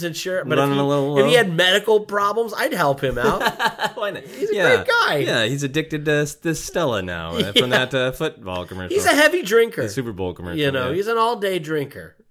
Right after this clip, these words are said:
Speaker 2: Yes,
Speaker 1: So that's
Speaker 2: he
Speaker 1: gonna
Speaker 2: is.
Speaker 1: have an effect on his body at
Speaker 2: All
Speaker 1: some point.
Speaker 2: day Stella. He needs
Speaker 1: Yeah.
Speaker 2: a GoFundMe for
Speaker 1: <laughs>
Speaker 2: that. Uh, if you were about to see a new Coen Brothers movie, but a bear was blocking your path, would you try to get around the bear?
Speaker 1: <laughs>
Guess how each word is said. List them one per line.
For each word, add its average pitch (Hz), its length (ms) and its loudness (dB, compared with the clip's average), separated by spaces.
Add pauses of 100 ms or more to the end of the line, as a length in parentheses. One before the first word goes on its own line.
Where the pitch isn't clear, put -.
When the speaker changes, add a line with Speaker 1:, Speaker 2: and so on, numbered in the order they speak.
(160)
Speaker 2:
Yes, 165 320 0
Speaker 1:
So 147 140 4
that's 160 200 2
Speaker 2:
he 202 60 2
Speaker 1:
gonna 190 160 2
Speaker 2:
is. 143 60 0
Speaker 1:
have 143 140 0
an 127 80 -4
effect 120 440 -6
on 107 160 -6
his 104 160 -8
body 101 360 -10
at 92 40 -10
Speaker 2:
All 120 300 0
Speaker 1:
some 117 80 -12
point. 110 100 -6
Speaker 2:
day 110 180 -6
Stella. 87 460 -6
He 90 120 -10
needs 87 180 -8
Speaker 1:
Yeah. 107 180 -4
Speaker 2:
a 92 60 -6
GoFundMe 82 400 -10
for 85 100 -12
Speaker 1:
<laughs> 80 80 -10
Speaker 2:
that. 143 680 -6
Uh, 104 420 -4
if 202 300 0
you 165 160 0
were 165 120 4
about 123 340 -2
to 120 100 -6
see 95 200 -8
a 87 40 -6
new 110 280 -6
Coen 95 300 -6
Brothers 90 280 -6
movie, 82 280 -10
but 82 180 -10
a 82 80 -8
bear 113 480 -4
was 104 160 -6
blocking 98 440 -8
your 95 120 -6
path, 71 540 -12 (480)
would 90 100 -12
you 104 80 -6
try 113 200 -2
to 104 100 2
get 104 120 0
around 107 260 0
the 110 120 -4
bear? 78 320 -6
Speaker 1:
<laughs> - 200 -14